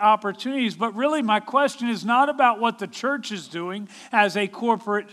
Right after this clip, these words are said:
organization, but what are you doing as an individual to share the gospel of Jesus Christ with others?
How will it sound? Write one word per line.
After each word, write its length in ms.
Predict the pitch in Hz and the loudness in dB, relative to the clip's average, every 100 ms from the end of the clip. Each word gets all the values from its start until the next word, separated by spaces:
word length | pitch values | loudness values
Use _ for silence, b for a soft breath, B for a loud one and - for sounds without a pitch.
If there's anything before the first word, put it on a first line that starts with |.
| - b b b b _ | -20 b b b b _
organization, 1080 | 202 185 185 160 214 269 - - 127 107 117 _ _ _ _ _ _ _ _ _ _ - | -6 -4 -6 -6 -4 -4 -6 -10 -14 -20 _ _ _ _ _ _ _ _ _ _ _ -14
but 80 | 196 | -6
what 240 | 220 262 | -2 0
are 140 | 240 | 2
you 280 | 208 175 247 | 0 -2 -6
doing 460 | 208 208 208 202 208 | -4 -4 -4 -6 -4
as 260 | 190 185 | -2 -2
an 100 | 175 | -4
individual 1000 | 185 185 165 143 180 214 139 143 135 104 107 _ _ b b b | -8 -6 -8 -8 -4 -4 -6 -12 -14 -16 -20 _ _ b b b
to 160 | - 190 | -10 -8
share 460 | - - 220 226 | -8 -4 -2 -2
the 120 | 208 190 | -2 -4
gospel 640 | 165 202 196 202 214 202 | 0 2 0 -2 -8 -6
of 140 | 185 | -8
Jesus 540 | 135 170 202 190 202 - | -10 -10 -10 -8 -10 -12
Christ 520 | - 170 143 131 - | -12 -8 -8 -10 -14
with 160 | 156 156 | -14 -10
others? 640 | 151 120 _ - - | -10 -10 _ -20 -20